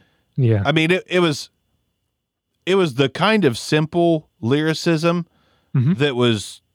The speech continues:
Speaker 2: just clever enough to make me love it. Like, I kind,
Speaker 1: Yeah.
Speaker 2: I kinda love this song, and I, and I kinda
Speaker 1: Good.
Speaker 2: loved the first song for the same reasons, but it, is it, like, something mind-blowing? No.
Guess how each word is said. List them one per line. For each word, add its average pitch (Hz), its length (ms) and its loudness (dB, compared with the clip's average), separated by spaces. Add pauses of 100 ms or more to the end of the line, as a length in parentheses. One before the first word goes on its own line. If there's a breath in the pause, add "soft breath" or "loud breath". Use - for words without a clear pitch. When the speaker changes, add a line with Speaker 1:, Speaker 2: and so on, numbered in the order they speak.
Speaker 2:
just 147 880 -2 (160)
clever 135 480 0
enough 113 380 0
to 107 140 -4
make 104 280 -2
me 90 140 -6
love 85 340 -8
it. - 220 -20 (580 soft breath)
Like, 110 140 0
I 135 160 2
kind, 135 320 -2
Speaker 1:
Yeah. 104 60 -6
Speaker 2:
I 120 120 2
kinda 113 320 0
love 95 300 0
this 87 160 -4
song, 87 400 -12 (100)
and 98 140 2
I, 95 320 2
and 95 100 -4
I 95 100 0
kinda 120 360 2
Speaker 1:
Good. 202 80 2
Speaker 2:
loved 104 340 0 (1700 soft breath)
the 120 160 0
first 143 300 0
song 117 260 2
for 107 120 -4
the 90 100 -6
same 107 340 0
reasons, 101 460 -2
but 92 260 -4 (600 soft breath)
it, 143 200 -4
is 147 220 2
it, 143 120 2
like, 139 220 2
something 165 480 -2
mind-blowing? 156 880 0
No. 92 520 -2